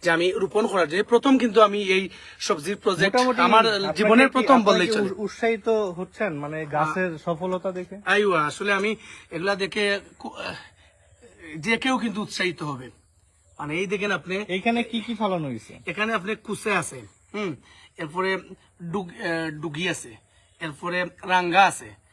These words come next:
Speaker 1: এরপরে আপনার, আহ, এই দেখেন বন্ডুলা।
Speaker 2: আচ্ছা,
Speaker 1: ছাড়া।
Speaker 2: আমরা
Speaker 1: সাথে মরিচও আছে,
Speaker 2: এখানে
Speaker 1: এইভাবে।
Speaker 2: আপ-, আপনি গত কয়েকদিন আগে আমার একটা কৈফল দিছিলেন, খুব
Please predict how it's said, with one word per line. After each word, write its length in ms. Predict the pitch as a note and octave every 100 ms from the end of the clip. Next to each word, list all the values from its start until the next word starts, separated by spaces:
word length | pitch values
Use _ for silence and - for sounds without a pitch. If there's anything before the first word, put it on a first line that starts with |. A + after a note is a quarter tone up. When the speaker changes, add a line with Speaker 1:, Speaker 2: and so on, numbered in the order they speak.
| _ _ E3
Speaker 1:
এরপরে 320 | D#3+ E3+ F#3
আপনার, 380 | E3 F#3 F#3 F3
আহ, 520 | - E3 D#3 D3+ D3 - _ _ _ _
এই 80 | E3
দেখেন 240 | D#3 D#3+ D3
বন্ডুলা। 360 | D#3+ D#3 D#3 - -
Speaker 2:
আচ্ছা, 260 | C3+ - A2
Speaker 1:
ছাড়া। 160 | - - -
Speaker 2:
আমরা 420 | C#3 E3 F3+ E3
Speaker 1:
সাথে 280 | C3+ E3 F3+
মরিচও 440 | F#3 E3+ E3+ G#3 G3
আছে, 100 | F#3
Speaker 2:
এখানে 300 | D3+ E3+ C#3
Speaker 1:
এইভাবে। 280 | D3 D3
Speaker 2:
আপ-, 60 | B2+
আপনি 280 | C#3 D3 F#3
গত 220 | E3 D#3
কয়েকদিন 440 | F3 E3 D#3+ D3+ D3+
আগে 160 | C#3+
আমার 180 | C#3 C3
একটা 200 | B2+ C3+ B2+
কৈফল 380 | D#3 D#3 F3 D#3+
দিছিলেন, 340 | C3+ B2+ A2+ A#2
খুব 280 | - C4